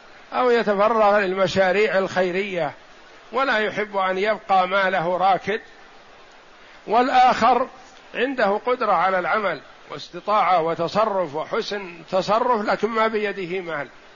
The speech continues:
فمن مصلحة الطرفين أن يسلم صاحب المال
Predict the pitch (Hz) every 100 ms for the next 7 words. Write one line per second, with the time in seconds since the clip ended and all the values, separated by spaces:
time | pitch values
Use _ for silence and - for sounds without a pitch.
0 | - - - - - - - - - -
1 | - - 190 233 247 247 226 196 208 -
2 | 214 214 214 - 202 190 160 175 180 180
3 | 202 226 226 - - - - 214 226 214
4 | 208 185 196 214 208 190 208 214 170 156
5 | 160 - - 208 233 170 180 202 202 196
6 | 190 196 196 170 151 143 139